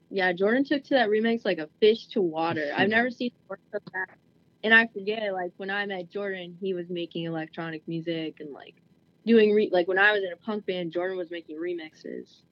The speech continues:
Speaker 1: We were both on our own separate trajectories. So the Sales sound came from us sort of synthesizing the, like,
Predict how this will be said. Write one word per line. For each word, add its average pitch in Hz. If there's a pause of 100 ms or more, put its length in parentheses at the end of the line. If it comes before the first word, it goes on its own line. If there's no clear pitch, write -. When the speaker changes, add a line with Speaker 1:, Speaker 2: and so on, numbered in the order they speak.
(200)
Speaker 1:
We 196
were 190
both 185
on 185
our 175
own 175
separate -
trajectories. 160
So 190
the 190
Sales 196
sound 180
came 175
from 165
us 160
sort 170
of 160
synthesizing 165
the, 160
like, 151